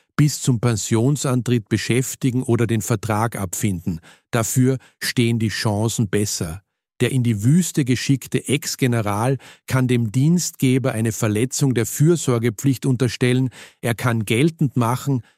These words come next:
dass ihm aufgrund der Vorwürfe eine weitere berufliche Karriere verunmöglicht wurde.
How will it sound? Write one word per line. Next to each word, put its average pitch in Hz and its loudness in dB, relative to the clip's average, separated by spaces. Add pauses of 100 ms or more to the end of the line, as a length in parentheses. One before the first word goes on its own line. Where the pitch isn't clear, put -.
(140)
dass 123 0
ihm 139 0
aufgrund 147 0
der 120 0
Vorwürfe 139 0
eine 110 -2
weitere 120 -2
berufliche 117 0
Karriere 110 -2 (260)
verunmöglicht 110 0
wurde. 85 -4